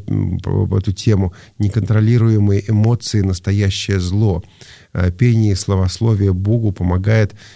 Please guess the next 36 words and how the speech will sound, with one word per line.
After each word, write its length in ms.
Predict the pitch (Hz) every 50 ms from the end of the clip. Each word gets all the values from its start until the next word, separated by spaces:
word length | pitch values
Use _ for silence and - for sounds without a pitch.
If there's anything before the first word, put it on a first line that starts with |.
| - _ -
не 240 | - 101 107 110 110
согрешать 640 | 101 - 107 95 101 101 95 - - 110 98 85
в 80 | 85 90
гневе, 520 | 98 104 110 120 135 143 135 107 90 85 - - - - - _ -
но 280 | 104 104 117 127 117
приводит 560 | 104 - 101 95 90 101 110 113 107 - - - -
в 180 | - 95 87 92
умиротворение". 800 | 104 104 110 107 104 101 - 98 110 110 107 98 82 82 85 82
Кстати, 380 | - - - 120 127 - - 120
мы 140 | 101 95
с 80 | 101 -
вами 160 | 98 98 95 90
будем 220 | 90 85 87 82
читать, 340 | - - - 85 80 73 -
между 260 | 78 78 71 - -
прочим, 640 | - - - 87 92 107 107 - - 170 185 208 - - - - - - - - _ -
"Гневаясь, 560 | 110 101 101 101 98 87 90 90 85 87 -
не 80 | 87
согрешайте", 880 | 85 - - 87 85 85 87 - - - 82 80 - - - - 82 85
да? 340 | - 90 90 104 117 143 160 - - - - - - - - - -
А, 220 | - 107 95 90 90
мы 280 | 87 90 95 101 101
с 120 | 101 - -
вами 220 | 95 95 95 95
еще 200 | 87 - - 90
к 60 | 87 92
этому 220 | 87 - 90 87
подойдем. 520 | - 87 90 95 92 82 90 87 80 85 - - - - - - - - -
Дальше. 400 | - - 92 98 98 90 - - -
"Страх 420 | - - - 127 139 131 127 101
Божий", 460 | 101 98 104 110 107 98 80 78 85 82
пишет 340 | - - 85 - - 87
Жанна, 360 | 87 85 87 82 78 80 80 - _ _ _ -
"то, 120 | - 113
что 240 | 107 - - 110 104
имел 400 | 95 98 104 107 110 107 101